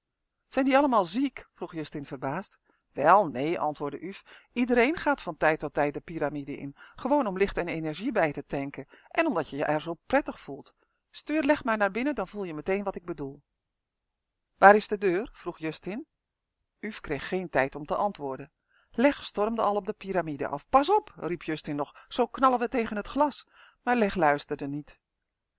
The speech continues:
In volle vaart stormde hij dwars door de wand heen, die niet van kristal bleek te zijn, maar van licht of lucht of energie. Of maneschijn misschien. Met een zucht van genoegen ging Leg liggen.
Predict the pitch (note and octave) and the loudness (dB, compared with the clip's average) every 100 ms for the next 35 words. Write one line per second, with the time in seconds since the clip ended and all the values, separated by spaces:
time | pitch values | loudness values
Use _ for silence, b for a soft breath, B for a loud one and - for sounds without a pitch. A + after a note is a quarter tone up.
0 | _ _ _ _ C4+ C4+ - E4 D#4 - | _ _ _ _ 0 0 2 2 2 6
1 | D#3+ F#3+ - _ _ - - C4+ C4 G#3+ | 6 6 -2 _ _ -12 0 2 2 0
2 | G3+ F#3 D3 G#3+ - F3+ E3 D3+ F3+ F#3 | 0 0 2 2 2 -4 -2 0 -2 -2
3 | D#3+ E3 E3 G#3+ - D#3 - D3+ - F#3+ | -6 -6 -6 -6 -6 -10 -8 -8 0 0
4 | A#3+ D#3 - - C3 D3+ G3+ b b A3+ | 2 -2 -4 -8 -6 -6 -10 b b -4
5 | A#3+ D#3 C3+ E3+ - - - A3+ - D#3 | -2 -4 -4 -6 -8 -14 -6 -6 -6 -8
6 | - - - A3 - F#3+ F#3+ F3+ C#3+ C3+ | -10 -6 -4 -2 -2 -2 -4 -6 -12 -14
7 | _ _ _ _ - - D#3+ A3+ A#3 - | _ _ _ _ -12 -4 0 0 -2 -2
8 | C3+ C3+ C#3 - C#3 C#3+ _ _ _ _ | -4 -4 -10 -12 -14 -16 _ _ _ _
9 | _ _ _ C4+ C#4 F#3+ D#3+ B3 - G#3+ | _ _ _ -2 -2 -2 -2 -4 -4 -6
10 | G#3 D#3+ F#3 A3+ G#3 G#3+ F#3 D3+ E3+ E3+ | -6 -8 -8 -8 -8 -4 -2 0 0 -2
11 | D#3+ D#3 | -4 -10